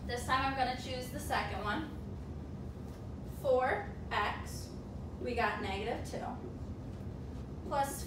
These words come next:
five y, we got two, should give us two. So we have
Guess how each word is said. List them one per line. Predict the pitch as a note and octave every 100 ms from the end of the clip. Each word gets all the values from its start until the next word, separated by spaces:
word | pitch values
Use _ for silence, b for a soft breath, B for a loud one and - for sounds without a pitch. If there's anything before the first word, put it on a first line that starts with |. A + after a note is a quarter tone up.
| -
five | C4 B3 C#4 C#4
y, | A3+ G3+ G#3+ - -
we | B3+
got | C4 A#3 -
two, | - G#3 G3+ - - - - B B B B
should | - - G4+ B4 - - - -
give | - B3
us | A#3+ A#3+ - - - -
two. | - C#5 - - - - - - B B B
So | - D#4 C4 C4 C4
we |
have | C4 B3+ A#3+